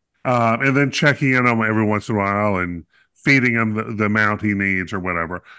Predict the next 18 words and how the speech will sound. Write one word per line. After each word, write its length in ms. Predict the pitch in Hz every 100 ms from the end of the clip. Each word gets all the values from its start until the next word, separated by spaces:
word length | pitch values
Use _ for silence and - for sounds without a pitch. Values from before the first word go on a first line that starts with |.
| _ -
When 200 | 113 120
he 100 | 131
wakes 500 | 113 113 135 135 -
up 280 | 131 139 120
and 120 | 104
finds 420 | 123 117 120 113
out 180 | 110 113
what 320 | 101 117 135 - _
they 120 | 120
have 260 | 110 90 -
done 360 | 123 113 143 143
to 220 | - 110
his, 420 | 95 95 92 90
uh, 120 | -
body 640 | 87 92 104 123 104 85 90 - - _
with 160 | 117 107
a, 320 | 110 107 -
um, 580 | 101 90 90 87 87 87